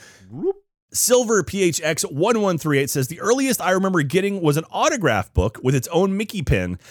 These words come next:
Speaker 2: but I think my mom wins in the family for best souvenir after my dad proposed to her with an engagement ring in the shape
Speaker 1: Aw.
Speaker 2: of a Mickey head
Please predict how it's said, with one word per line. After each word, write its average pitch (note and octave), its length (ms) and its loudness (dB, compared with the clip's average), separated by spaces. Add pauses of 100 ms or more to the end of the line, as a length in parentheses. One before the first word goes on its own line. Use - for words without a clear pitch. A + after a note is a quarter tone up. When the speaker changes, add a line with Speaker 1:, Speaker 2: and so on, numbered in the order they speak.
(120)
Speaker 2:
but D3 100 4
I C#3+ 40 4
think F#3 160 -2
my D#3 160 2
mom E3+ 260 2
wins F#3 160 2
in D#3 60 0
the C#3+ 80 0
family D3+ 260 0
for B2+ 100 -2
best - 220 2
souvenir D3 340 2
after C3 240 -2
my C3+ 140 2
dad B2 320 0
proposed G#3+ 480 0
to D#3+ 100 -2
her D3+ 120 0
with D#3 160 -2
an D#3 80 2
engagement E3+ 480 0
ring C#3+ 200 0
in C#3 60 -2
the A#2 80 2
shape D3 280 0
Speaker 1:
Aw. C#3+ 60 0
Speaker 2:
of D#3 80 0
a D#3+ 60 2
Mickey C#3 380 0
head F#2 280 0